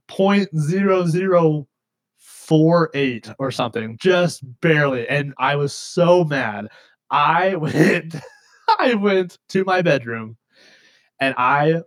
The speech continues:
my fist went through the door. Uh, it was a really shallow, it, like, it wasn't a heavy door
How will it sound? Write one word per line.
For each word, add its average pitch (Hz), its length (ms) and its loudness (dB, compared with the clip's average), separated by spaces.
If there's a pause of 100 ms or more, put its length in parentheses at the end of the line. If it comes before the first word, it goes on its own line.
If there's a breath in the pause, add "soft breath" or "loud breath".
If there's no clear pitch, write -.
(880)
my 151 300 2
fist 151 400 2
went 131 200 -6
through 139 220 -2
the 127 100 -10
door. 147 540 2 (400 soft breath)
Uh, 123 240 0
it 160 100 4
was 147 140 2
a 143 60 -4
really 156 260 4
shallow, 135 400 0
it, 135 240 -4
like, 117 240 -6
it 131 80 -6
wasn't 131 260 -2
a - 60 -6
heavy 123 300 0
door 113 380 -2